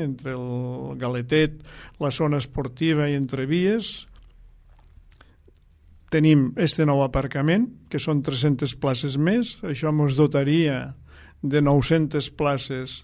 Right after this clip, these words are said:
d'aparcament al poble, que és molt, molt important. Se renova senyalització horitzontal i vertical,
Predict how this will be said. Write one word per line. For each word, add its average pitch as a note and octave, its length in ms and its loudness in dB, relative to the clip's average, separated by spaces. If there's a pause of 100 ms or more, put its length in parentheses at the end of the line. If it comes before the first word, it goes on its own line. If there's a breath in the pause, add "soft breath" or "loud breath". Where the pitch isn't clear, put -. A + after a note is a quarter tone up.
d'aparcament C#3 640 -6
al B2+ 160 -6
poble, F3 480 -2
que D3+ 220 -4
és C3 100 -6
molt, D3 400 0
molt D3+ 240 0
important. C#3 640 -4 (800 loud breath)
Se - 320 2
renova D3+ 640 4 (100)
senyalització D3 880 0
horitzontal C#3 640 0
i C#3 80 -2
vertical, C#3 640 -2